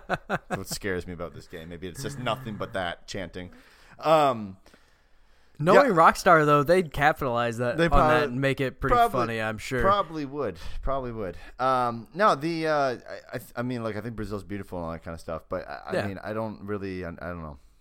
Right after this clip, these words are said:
Speaker 1: It's gonna be weird to me if, like, the character has a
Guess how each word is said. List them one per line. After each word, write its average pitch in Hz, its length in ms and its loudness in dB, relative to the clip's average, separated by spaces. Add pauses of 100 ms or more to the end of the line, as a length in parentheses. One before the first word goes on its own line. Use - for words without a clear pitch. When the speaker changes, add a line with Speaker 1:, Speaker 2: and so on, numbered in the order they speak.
(600)
Speaker 1:
It's - 140 -18
gonna 123 100 -6
be 117 140 -4
weird 98 240 -6
to 107 100 -10
me 107 340 -8
if, 95 340 -8
like, 82 280 -10
the 87 80 -16
character 92 380 -10
has 87 320 -10
a 78 400 -12